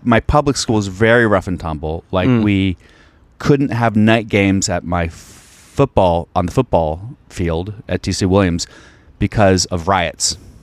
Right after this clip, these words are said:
Speaker 2: Oh, shit.
Speaker 1: There's so many riots that would break out. They're like, "Okay, we can only have day games here."
Speaker 2: Wow, that's intense.
Speaker 1: So Saturday, <laughs> it was, like, Saturday afternoon, we'd play home games. We could not have a night game. We would get held, uh, after school for drive-by shooting alerts.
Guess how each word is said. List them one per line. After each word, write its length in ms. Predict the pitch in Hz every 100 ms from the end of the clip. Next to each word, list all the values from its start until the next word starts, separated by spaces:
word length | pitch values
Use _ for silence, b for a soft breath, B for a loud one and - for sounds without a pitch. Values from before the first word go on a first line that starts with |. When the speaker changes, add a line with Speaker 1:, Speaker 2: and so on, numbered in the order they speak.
| -
Speaker 2:
Oh, 80 | 117
shit. 300 | - 110 107
Speaker 1:
There's 140 | 107
so 100 | 123
many 100 | 110
riots 460 | 95 92 98 95 -
that 100 | 76
would 140 | 80
break 220 | 78 85 78
out. 240 | 78 76 B B B
They're 140 | 104 101
like, 180 | 101
"Okay, 280 | - 117 110
we 100 | 104
can 100 | 107
only 140 | 131 147
have 140 | 117
day 160 | 104 85
games 280 | 82 80 -
here." 260 | 58 60 - B B -
Speaker 2:
Wow, 240 | - -
that's 180 | - -
intense. 380 | 143 131 196 -
Speaker 1:
So 160 | 113
Saturday, 420 | 104 - 120 131
<laughs> 20 | -
it 40 |
was, 140 | 143
like, 120 | 120 -
Saturday 440 | - 117 123 143
afternoon, 520 | 120 - 113 110 107
we'd 220 | 95 92
play 220 | - 101 95
home 240 | 95 87
games. 280 | 85 76 71
We 60 | 87
could 200 | - 107
not 200 | 107 104
have 220 | 104 92
a 40 | 95
night 220 | 90 87
game. 240 | 78 71 - B B B B B
We 140 | 131
would 80 | 139
get 140 | 120 104
held, 560 | 101 - 123 117 107 -
uh, 200 | 101 95 80
after 260 | 95 101
school 320 | 92 127 117
for 160 | 110 -
drive-by 360 | 82 87 82 78
shooting 260 | - 143
alerts. 400 | 135 127 123 -